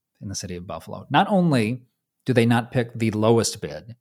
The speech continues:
they pick the highest one. And the highest one has been resubmitted at an inflated rate even higher than what it was originally submitted at, which is widely understood by everybody at this point in time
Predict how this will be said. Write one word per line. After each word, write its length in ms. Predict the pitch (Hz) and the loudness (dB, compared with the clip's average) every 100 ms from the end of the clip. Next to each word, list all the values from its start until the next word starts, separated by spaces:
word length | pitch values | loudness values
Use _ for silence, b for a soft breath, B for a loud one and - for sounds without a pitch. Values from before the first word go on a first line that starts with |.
| _ _ _ _ _ _ _ _ _ | _ _ _ _ _ _ _ _ _
they 60 | 113 | -2
pick 160 | 117 | -2
the 80 | 120 | 0
highest 440 | 90 113 92 - - | 2 2 0 -4 -8
one. 280 | 78 98 - | -12 -12 -2
And 140 | 135 | 0
the 60 | 123 | 2
highest 340 | 147 160 151 | 4 2 2
one 180 | 143 131 | 2 2
has 240 | 123 123 | 2 2
been 140 | 117 120 | 4 4
resubmitted 760 | 117 151 147 131 135 123 117 - _ _ _ | 4 4 4 4 4 4 2 -6 _ _ _
at 100 | 127 | 0
an 80 | 131 | 2
inflated 520 | 127 123 156 160 139 | 2 2 4 4 4
rate 220 | 139 135 - | 2 2 2
even 220 | 151 143 | 2 2
higher 340 | 123 147 135 | 2 4 4
than 140 | 123 120 | 4 4
what 120 | 120 | 4
it 40 | |
was 140 | 131 156 | 2 4
originally 320 | 254 202 120 | 4 6 4
submitted 400 | - 90 85 73 | 0 -6 -10 -14
at, 180 | - - _ _ _ _ _ _ | -20 -20 _ _ _ _ _ _
which 200 | - 151 | 2 4
is 120 | 170 151 | 4 4
widely 480 | 170 226 220 180 | 4 2 4 4
understood 420 | 170 147 - 143 120 | 4 2 2 0 4
by 160 | 117 | 4
everybody 520 | 110 117 117 104 95 | 4 4 4 2 0
at 140 | 95 - | -2 -4
this 160 | 98 | -6
point 280 | - 107 95 | -4 -6 -6
in 60 | 95 | -10
time 400 | - 80 82 | -12 -14 -14